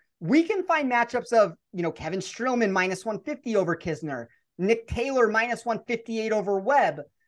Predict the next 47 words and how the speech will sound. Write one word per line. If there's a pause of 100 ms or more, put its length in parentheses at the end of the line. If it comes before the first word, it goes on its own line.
(140)
Regardless
of
what
I
think
about
those
players,
we've
kind
of
been
priced
out
of
the
market
there. (340)
Um, (260)
so (180)
that's
the
long
answer
to (120)
go
back
to
the
one
bet
that
I'm
going
to
make
this
week (300)
is
Justin
Thomas
minus
one
twenty
over
Jordan
Spieth.